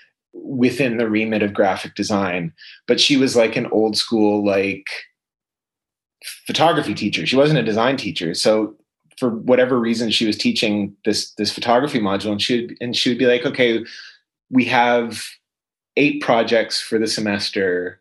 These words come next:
You can do them in any order that you want. Uh, and, and each project was, you know, like, a sentence long." And it would be, it, it was super arty and super weird. And, like, I was just like, "I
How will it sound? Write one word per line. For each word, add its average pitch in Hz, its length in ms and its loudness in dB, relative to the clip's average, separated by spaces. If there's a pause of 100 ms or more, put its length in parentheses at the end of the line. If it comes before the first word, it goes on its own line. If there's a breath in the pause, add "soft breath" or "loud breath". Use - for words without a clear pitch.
(200)
You 113 100 -4
can 120 120 -6
do 127 100 4
them 135 160 0
in 127 80 0
any 156 220 4
order 127 260 0
that 113 160 0
you 101 140 -4
want. 87 560 -6 (540)
Uh, 98 420 0 (100)
and, 107 220 -4
and 117 200 -2
each 135 240 -4
project 113 400 2
was, 104 160 -4
you 107 60 0
know, 87 220 -2
like, 92 420 0 (1120)
a 110 80 4
sentence 117 560 -2
long." 101 440 0
And 98 80 -2
it 90 60 -2
would 98 120 -6
be, 101 480 -2
it, - 420 -4
it 156 80 0
was 156 260 2
super 214 380 2
arty 135 400 2
and 107 160 -2
super 151 320 2
weird. 120 380 2
And, 110 120 -4
like, 113 480 0 (1040)
I 123 120 0
was 120 120 0
just - 200 -2
like, 113 260 0
"I 117 200 2